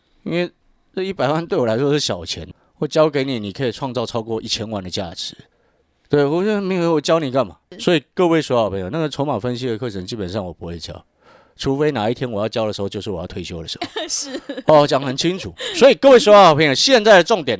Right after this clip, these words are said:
Speaker 1: 拉回找买点，两个大方向。第一个，油价上涨的受惠股，有跌就去买。第二个，鸿海M I H集团的两档重要在低档的底部股票，有低就去买，方向很清楚。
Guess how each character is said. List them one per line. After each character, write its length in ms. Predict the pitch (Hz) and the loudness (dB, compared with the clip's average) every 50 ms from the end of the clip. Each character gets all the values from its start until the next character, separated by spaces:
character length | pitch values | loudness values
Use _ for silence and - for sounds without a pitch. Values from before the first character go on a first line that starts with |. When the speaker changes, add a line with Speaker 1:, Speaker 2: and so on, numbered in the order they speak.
| 104 165 | -2 2
Speaker 1:
拉 300 | 240 285 277 269 277 277 | 6 6 8 8 8 6
回 280 | - 165 156 170 208 185 | 6 4 2 2 2 2
找 240 | - 160 135 113 | 2 2 2 2
买 180 | 113 131 147 185 | 2 2 2 4
点， 220 | 185 160 120 113 | 2 0 0 2
两 160 | 120 151 147 139 | 2 0 2 2
个 80 | 156 | 0
大 180 | 165 - 240 202 | 4 6 6 6
方 180 | 170 185 185 | 6 4 4
向。 200 | 190 180 165 117 - - - - - - - | 4 4 4 2 2 -6 -18 -20 -20 -2 2
第 140 | 214 226 233 | 4 4 4
一 20 | |
个， 220 | 196 190 151 120 - | 6 4 4 4 2
油 340 | - 156 175 196 220 254 285 | 2 6 8 8 8 6 4
价 280 | - - 320 247 202 170 | 6 6 8 8 8 6
上 280 | - - 277 208 156 | 6 4 4 4 4
涨 220 | 139 - 135 120 107 | 2 0 0 0 0
的 80 | 120 | -2
受 260 | - - - 262 214 | -2 2 4 4 6
惠 140 | 180 214 180 | 6 4 4
股， 220 | 143 - 113 104 - _ | 4 0 -6 -10 -8 _
有 200 | 143 151 143 131 | 2 2 2 2
跌 260 | - - 151 151 160 | 2 2 4 4 4
就 140 | 156 196 180 | 4 2 0
去 140 | 156 180 156 | 0 0 -2
买。 160 | 143 113 - _ - - - - _ _ _ | -2 -4 -6 _ -18 -20 -20 -20 _ _ _
第 160 | - 285 285 | 2 6 8
二 160 | 269 240 190 165 | 10 10 10 8
个， 220 | 139 117 - - _ _ _ _ _ _ | 6 2 -2 -4 _ _ _ _ _ _
鸿 420 | _ - - 202 208 240 269 311 277 | _ 4 8 10 10 10 8 6 4
海 200 | 214 190 147 143 - - | 6 6 6 6 4 4
M 220 | - 247 247 240 240 | 4 6 6 6 6
I 220 | 240 247 247 240 | 6 8 8 6
H 140 | 214 185 175 | 4 2 0
集 260 | - - - 165 208 | 0 0 0 0 2
团 120 | 185 175 151 | 4 4 4
的 120 | 160 156 | 4 4
两 340 | 143 160 190 233 269 302 285 | 6 8 8 8 6 6 4
档 220 | 240 190 151 160 | 2 2 2 2
重 280 | - - 302 311 240 214 | 0 4 4 4 4 6
要 240 | 214 226 226 196 175 | 6 8 8 8 6
在 280 | - - 240 185 - _ _ _ | 6 4 2 2 2 _ _ _
低 380 | - 294 294 320 320 320 311 294 | 0 2 4 6 6 4 4 2
档 300 | 247 - 170 151 131 123 | 4 4 4 4 4 2
的 100 | 131 127 | 0 0
底 280 | - _ 160 143 127 | 2 _ 2 2 2
部 180 | 139 233 220 165 | 2 2 0 2
股 140 | 123 120 110 | 0 -2 2
票， 240 | 123 160 135 - - _ _ _ _ _ _ _ _ | 6 6 6 6 2 _ _ _ _ _ _ _ _
有 240 | - 160 143 131 131 | 2 4 4 4 4
低 260 | - - 196 190 185 | 4 4 2 2 2
就 200 | - - 175 147 | 0 0 0 2
去 100 | 143 143 | 2 0
买， 140 | 113 98 - _ _ _ _ - - - _ - - _ - - | -2 -2 -8 _ _ _ _ -20 -20 -20 _ -20 -20 _ -6 4
方 240 | - 220 240 240 | 6 6 6 6
向 160 | 220 247 226 160 | 4 4 4 4
很 160 | 151 143 139 | 2 2 2
清 180 | 151 175 180 | 2 2 2
楚。 220 | 156 143 113 98 | 2 0 -2 -2